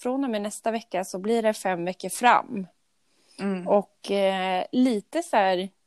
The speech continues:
Speaker 1: vi hörs när vi hörs.
Speaker 2: Ja.
Speaker 1: Låter inte det bra?
Speaker 2: Jo, det låter bra. Men <clears throat> hörni där ute, kom ihåg, den tar inte slut här.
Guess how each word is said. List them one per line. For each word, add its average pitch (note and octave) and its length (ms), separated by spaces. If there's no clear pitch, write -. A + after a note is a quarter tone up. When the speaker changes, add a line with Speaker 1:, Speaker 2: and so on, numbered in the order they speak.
Speaker 1:
vi G#3+ 220
hörs A#3+ 760
när G#3+ 220
vi A#3 120
hörs. - 680
Speaker 2:
Ja. G3+ 320
Speaker 1:
Låter F3 120
inte - 160
det G#3 140
bra? E3+ 340
Speaker 2:
Jo, D4+ 200
det D4+ 120
låter D#4+ 240
bra. A3 280
Men B3 340
<clears throat> - 200
hörni A#3+ 300
där G#3+ 140
ute, G#3 420
kom A#3+ 200
ihåg, B3+ 260
den G3 220
tar F#3+ 200
inte D4 200
slut C4 440
här. - 220